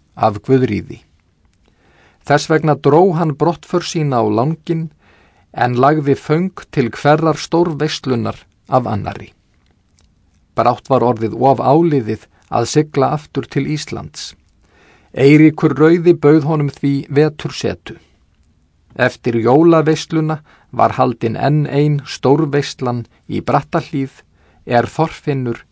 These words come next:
giftist Guðríði. Þennan vetur var mikið rætt á Grænlandi um Vínland hið góða. Yngsti bróðir Leifs, Þorvaldur, hafði farið þangað með þrjá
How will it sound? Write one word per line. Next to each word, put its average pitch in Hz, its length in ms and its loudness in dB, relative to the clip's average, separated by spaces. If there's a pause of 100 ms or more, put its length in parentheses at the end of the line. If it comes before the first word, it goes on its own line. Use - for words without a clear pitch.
(140)
giftist - 680 -4 (160)
Guðríði. 113 560 -4 (2500)
Þennan 170 400 2
vetur 170 480 2
var 120 160 2
mikið 147 480 0
rætt - 400 -4
á 120 80 2
Grænlandi 147 720 -2 (380)
um 120 340 0
Vínland 139 720 -2 (240)
hið 113 180 -2
góða. 131 440 2 (1400)
Yngsti 165 520 0
bróðir 151 460 2
Leifs, 113 480 -6 (320)
Þorvaldur, 156 800 -2 (540)
hafði 117 340 0
farið 156 400 0
þangað 165 520 -6
með 104 280 -6
þrjá 139 220 2